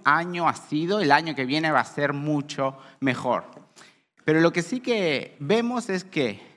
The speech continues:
tanto analicemos como también planificamos, es que el ser humano lo que hace siempre es planear. Ya sea que vaya para bien o para mal,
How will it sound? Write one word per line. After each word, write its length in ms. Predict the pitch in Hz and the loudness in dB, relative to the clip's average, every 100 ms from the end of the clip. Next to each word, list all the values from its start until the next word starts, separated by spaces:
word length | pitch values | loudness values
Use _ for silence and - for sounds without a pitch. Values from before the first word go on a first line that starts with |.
| _ _ - | _ _ 2
tanto 320 | 151 143 151 | 2 2 2
analicemos 800 | 139 135 131 - 190 202 214 202 | 4 4 0 -2 -2 0 -4 -4
como 300 | - 139 131 | -2 0 2
también 320 | 131 135 180 | 2 2 0
planificamos, 880 | 160 143 127 - 120 190 175 160 - - - | 0 -2 -2 -8 -2 -2 -2 -8 -10 -20 -12
es 140 | - 175 | -8 -4
que 500 | 208 196 - - _ | -4 -4 -6 -18 _
el 180 | 120 120 | -2 -2
ser 260 | - 214 233 | -2 -2 -2
humano 400 | 196 214 185 170 | 0 0 0 -2
lo 220 | 135 120 | -2 -4
que 280 | 127 117 - | -6 -4 2
hace 580 | 180 220 - 160 131 - - _ _ _ | 2 2 -2 -2 -4 -12 -20 _ _ _
siempre 600 | - - 190 208 202 214 - | -18 -4 -2 -2 -2 -4 0
es 400 | 147 156 151 - - | 0 0 -4 -20 -4
planear. 480 | 117 113 135 160 - - - _ _ _ _ _ _ _ _ | 0 2 2 0 -2 -12 -20 _ _ _ _ _ _ _ _
Ya 160 | 123 143 | 2 2
sea 220 | 143 147 | 2 -4
que 100 | 120 | 0
vaya 240 | 117 139 | 2 2
para 180 | 127 131 | 4 4
bien 220 | 139 165 | 4 0
o 120 | 170 156 | 0 4
para 180 | 156 | 4
mal, 400 | 170 175 214 240 | 6 2 2 -6